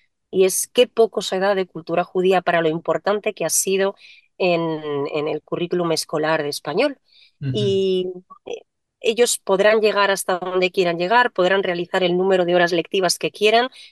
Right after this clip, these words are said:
Speaker 1: pero tendrán en la red de juderías un colaborador e impulsa-, e impulsor de, de la cultura judía. Ese es nuestro objetivo.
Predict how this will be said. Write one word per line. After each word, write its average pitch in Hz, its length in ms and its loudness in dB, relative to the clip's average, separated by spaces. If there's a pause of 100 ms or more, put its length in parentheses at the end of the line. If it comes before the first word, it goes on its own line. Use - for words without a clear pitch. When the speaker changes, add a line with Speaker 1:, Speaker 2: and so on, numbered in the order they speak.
(220)
Speaker 1:
pero 190 200 4
tendrán 202 640 2
en 175 160 -4
la 170 80 2
red 175 160 0
de 185 60 -2
juderías 185 720 0
un 175 500 0
colaborador 160 760 0
e 170 120 -2
impulsa-, 156 640 -6
e - 480 -2
impulsor 180 880 0
de, 139 420 -4
de 147 140 -6
la 143 100 -6
cultura 147 340 -6
judía. 151 320 -2
Ese - 140 -6
es - 80 -12
nuestro 131 280 -10
objetivo. - 400 -18